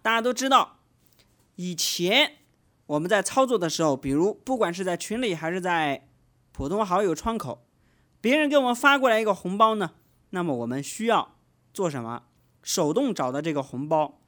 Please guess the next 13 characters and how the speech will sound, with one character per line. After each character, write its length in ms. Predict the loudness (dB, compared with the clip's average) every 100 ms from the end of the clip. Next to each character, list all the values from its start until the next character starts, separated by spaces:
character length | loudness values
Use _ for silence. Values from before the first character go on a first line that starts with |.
| _
来 180 | -6 -4
点 240 | -4 -6 -8
击。 280 | -10 -10 -14 _ _ _ _ _
这 140 | 0 2
样 180 | 2 2
做 180 | 2
呢， 240 | 2 0 -4 _ _ _ _ _ _ -14
它 380 | 0 2 2 -2 _ _ _ _ _ _ _ _ _ _
对 100 | -2
我 220 | 0 -2
们 100 | 0
来 160 | 0 0
说， 400 | 0 0 0 -4